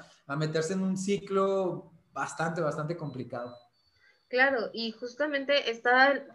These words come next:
Speaker 2: revisando hace unas semanas, eh, estos datos respecto a las redes sociales. Bueno, o sea, a raíz de la pandemia aumentó así, ¿no? Exponencialmente el, el uso de redes. Eh, de hecho, los mexicanos, o sea,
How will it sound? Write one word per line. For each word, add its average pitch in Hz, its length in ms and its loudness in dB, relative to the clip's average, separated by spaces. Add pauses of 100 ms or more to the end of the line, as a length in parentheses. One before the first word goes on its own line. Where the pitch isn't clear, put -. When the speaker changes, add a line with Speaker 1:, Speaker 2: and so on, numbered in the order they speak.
(140)
Speaker 2:
revisando 226 420 4
hace 240 180 -2
unas 233 240 0
semanas, 185 760 4
eh, 175 540 2 (200)
estos 208 380 8
datos 214 420 8
respecto 190 360 2
a 175 40 10
las 180 180 10
redes 196 260 10
sociales. 185 720 6
Bueno, 185 260 6 (100)
o - 40 -20
sea, 180 160 6
a - 40 4
raíz 208 220 8
de 262 100 8
la 262 180 8
pandemia 185 480 6 (140)
aumentó 180 340 -2
así, 196 340 -2 (720)
¿no? 190 260 6
Exponencialmente 208 1400 4
el, 175 440 0
el 190 200 2
uso 202 220 -2
de 214 160 6
redes. 190 440 2 (100)
Eh, 180 360 -4
de 190 60 -2
hecho, 196 260 -6
los 196 180 0
mexicanos, 190 640 -2
o 202 40 -18
sea, 165 220 -4